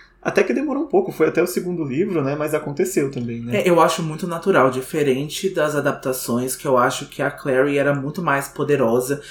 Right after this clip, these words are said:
Speaker 2: e tava muito mais tendo facilidades pra aprender uma coisa que não existia no mundo dela antes.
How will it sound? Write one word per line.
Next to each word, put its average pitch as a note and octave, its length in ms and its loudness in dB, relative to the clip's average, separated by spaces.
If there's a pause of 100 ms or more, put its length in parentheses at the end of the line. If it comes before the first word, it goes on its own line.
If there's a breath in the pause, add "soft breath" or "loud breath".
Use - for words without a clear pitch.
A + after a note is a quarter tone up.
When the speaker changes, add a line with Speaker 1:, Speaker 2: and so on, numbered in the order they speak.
(180 loud breath)
Speaker 2:
e C3 40 -2
tava C#3 300 2
muito C#3+ 480 -2
mais C#3 580 0 (440 loud breath)
tendo F#3+ 220 6
facilidades F3 960 4
pra D#3 200 0
aprender D3 360 -2
uma D3 160 -2
coisa C#3+ 300 -2
que D3 100 -10
não D#3 180 0
existia D#3+ 600 0
no C#3+ 80 -2
mundo C#3 320 -4
dela B2+ 300 4
antes. B2+ 440 -4